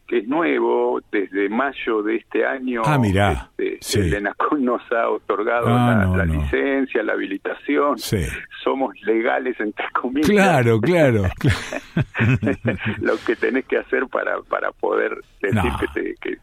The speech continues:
Speaker 1: que te consideren legal, ¿no?
Speaker 2: No, pero aparte no, no solo por eso, sino por las posibilidades de gestionar algunas otras cosas.
Speaker 1: Ni hablar.
Speaker 2: Claro.
Speaker 1: Creemos que, que esa es la, la,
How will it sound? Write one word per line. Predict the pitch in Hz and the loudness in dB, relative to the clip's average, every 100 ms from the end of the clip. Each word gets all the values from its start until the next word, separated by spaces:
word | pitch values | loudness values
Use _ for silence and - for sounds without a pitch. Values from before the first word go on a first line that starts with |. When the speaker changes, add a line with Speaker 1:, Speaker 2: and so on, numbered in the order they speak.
| - | -10
Speaker 1:
que | 101 | -8
te | 95 | -6
consideren | - 95 104 107 - 101 | -6 -4 -2 -2 -2 -2
legal, | 113 151 - - | -2 -2 -2 0
¿no? | 151 | 2
Speaker 2:
No, | 170 170 | 4 4
pero | 139 135 127 | 2 2 2
aparte | - 160 143 143 | 2 0 2 2
no, | 123 131 | 4 4
no | 113 113 | 4 2
solo | 110 131 131 113 | 2 2 2 2
por | 110 | 2
eso, | 104 - | 0 0
sino | 156 131 131 | 2 2 2
por | 117 117 | 0 0
las | 104 95 | 2 0
posibilidades | - 110 - 110 107 104 107 123 151 165 147 | 0 0 2 2 4 4 4 4 2 2 2
de | 123 | 0
gestionar | - 107 - 117 98 131 165 | 2 -2 0 2 4 4 4
algunas | 107 101 135 95 | 2 4 4 2
otras | 117 101 95 | 0 0 -4
cosas. | - 160 135 - - 67 - - - _ - | 0 2 4 2 -2 -6 -8 -12 -16 _ -10
Speaker 1:
Ni | 117 131 | -4 -2
hablar. | 110 120 123 - - | 0 0 -2 -4 -2
Speaker 2:
Claro. | 98 87 | 0 2
Speaker 1:
Creemos | 110 120 110 | 0 0 -2
que, | - 101 98 - | -2 -2 -2 -4
que | - 104 | -2 -2
esa | - 110 | 0 -2
es | 98 | -2
la, | 98 92 92 - | -2 -2 -4 -4
la, | 104 92 92 92 - | -2 -2 -2 -4 -8